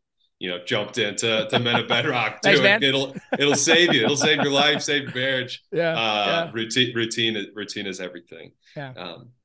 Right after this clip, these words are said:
Speaker 2: I love that. I
Speaker 1: man.
Speaker 2: love failure isn't final. Give yourself grace. Like, these are cliches, bro, but they land so hard, right?
Speaker 1: Yes.
Speaker 2: They are, they are so true. There is so much truth in cliches. Um,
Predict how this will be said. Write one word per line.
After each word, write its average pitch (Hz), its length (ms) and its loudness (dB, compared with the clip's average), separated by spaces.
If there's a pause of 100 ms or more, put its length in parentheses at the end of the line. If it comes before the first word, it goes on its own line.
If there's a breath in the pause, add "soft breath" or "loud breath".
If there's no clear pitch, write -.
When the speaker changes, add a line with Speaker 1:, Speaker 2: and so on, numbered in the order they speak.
(320)
Speaker 2:
I 196 80 2
love 214 200 4
that. 151 240 4
I - 40 -2
Speaker 1:
man. 160 140 4
Speaker 2:
love 160 360 4
failure 196 480 4
isn't 175 340 -2
final. 143 560 -2 (120)
Give 175 180 -2
yourself 170 440 -6
grace. 143 440 -6
Like, 156 240 -4 (380)
these 302 200 -4
are 370 100 -4
cliches, 196 640 -2
bro, 233 300 0 (400)
but 175 200 -2
they 220 200 0
land 165 560 0
so 151 320 -4
hard, 123 440 -8 (200)
right? 143 220 0
Speaker 1:
Yes. 151 220 4
Speaker 2:
They 170 120 6
are, 165 240 0
they 175 200 0
are 165 160 2
so 196 500 -2
true. 170 280 -10
There 180 200 -2
is 165 80 -6
so 214 280 -4
much 202 220 -4
truth 151 240 -6
in 151 100 -6
cliches. 135 500 -4 (420 loud breath)
Um, 180 400 6